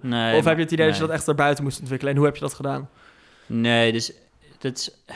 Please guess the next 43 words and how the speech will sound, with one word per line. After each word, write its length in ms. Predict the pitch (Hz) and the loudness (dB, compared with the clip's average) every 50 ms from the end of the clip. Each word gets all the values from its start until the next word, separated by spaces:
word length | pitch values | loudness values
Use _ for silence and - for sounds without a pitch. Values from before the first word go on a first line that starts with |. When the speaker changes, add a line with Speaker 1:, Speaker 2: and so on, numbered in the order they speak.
| - - - - - _ _ _ _ _ _ _ _ _ _ _ _ _ | -18 -18 -20 -20 -20 _ _ _ _ _ _ _ _ _ _ _ _ _
Speaker 1:
eh, 180 | _ 107 - 104 92 92 98 - 98 104 82 110 | _ -20 -20 -20 -20 -20 -20 -20 -20 -20 -20 -14
nee, 500 | 117 139 123 120 120 123 135 175 214 214 | -8 -4 -2 0 2 2 2 0 -2 -4
ik 160 | - 120 - - | -6 -8 -6 -6
had 100 | 113 113 | -4 -2
niet 160 | 113 117 113 | -2 -2 -2
het 120 | 113 110 | -6 -8
idee 300 | - 113 113 117 117 120 | -8 -4 0 0 0 0
dat 160 | 117 120 - | -2 -6 -10
ik 140 | - 131 _ _ | -12 -20 _ _
tools 360 | - - 135 135 147 151 147 - | -10 -6 -4 -4 -4 -6 -10 -10
kreeg. 540 | - 143 131 131 165 180 - - - _ _ _ _ _ _ _ - | -8 -6 -6 -6 -6 -10 -14 -18 -20 _ _ _ _ _ _ _ -10
Maar 640 | - 113 110 113 113 117 123 139 156 156 170 - - _ _ | -6 -2 0 0 2 2 2 0 0 -2 -4 -6 -12 _ _
ik 180 | - 156 147 - _ - | -20 -20 -20 -20 _ -18
wilde 360 | - 113 110 120 131 120 120 | -10 -4 -2 0 0 0 2
wel 180 | 113 113 117 120 | 2 2 2 2
gelijk 300 | - - 143 135 135 131 | 0 0 -2 0 0 0
bijzetten 440 | 139 131 139 143 - 147 143 151 135 | 0 0 0 -2 -4 -8 -10 -8 -10
dat 140 | 131 123 | -8 -8
ik 120 | - 131 - | -8 -6 -2
achteraf 760 | - 135 - - - 135 127 123 127 131 - - - _ _ _ _ _ _ - - - - | -2 -2 -2 -4 -8 -4 0 0 0 -2 -4 -14 -20 _ _ _ _ _ _ -20 -18 -10 -6
echt 140 | 139 131 | -6 -4
wel 140 | 135 131 127 127 | -2 -2 -2 0
heel 220 | 127 143 156 165 | 0 0 2 2
erg 180 | 147 139 139 - | 0 -2 -2 -4
spijt 440 | - - - 135 135 139 135 - - - - - - - | -8 -2 0 0 0 0 -4 -8 -16 -20 -20 -20 -20 -14
van 200 | - - 135 127 | -8 -6 -4 -2
heb 160 | 127 127 131 131 | -2 -2 -2 -2
dat 120 | 127 123 | -4 -4
ik 60 | 120 117 | -4 -4
dat 140 | 123 123 | -6 -4
niet, 320 | - 127 127 127 - - - | -4 -6 -6 -6 -10 -12 -12
dat 120 | 139 123 | -10 -10
ik 100 | 127 120 | -10 -10
die 80 | 120 113 | -10 -12
studie 280 | - - 185 175 175 | -10 -8 -6 -4 -4
niet 200 | 139 120 110 107 | -4 -4 -4 -6
serieuzer 500 | - - 113 117 117 107 104 107 - 107 | -8 -10 -10 -6 -6 -4 -4 -6 -6 -8
heb 140 | 107 104 - 101 | -10 -10 -12 -12
genomen. 320 | - 107 104 101 104 104 | -10 -10 -8 -8 -8 -8
Want 200 | 107 107 110 113 117 | -8 -8 -8 -10 -10
het 100 | - - | -10 -10
is 120 | 117 113 | -10 -8
een 400 | 120 110 107 107 107 110 117 123 | -8 -8 -8 -8 -10 -12 -14 -16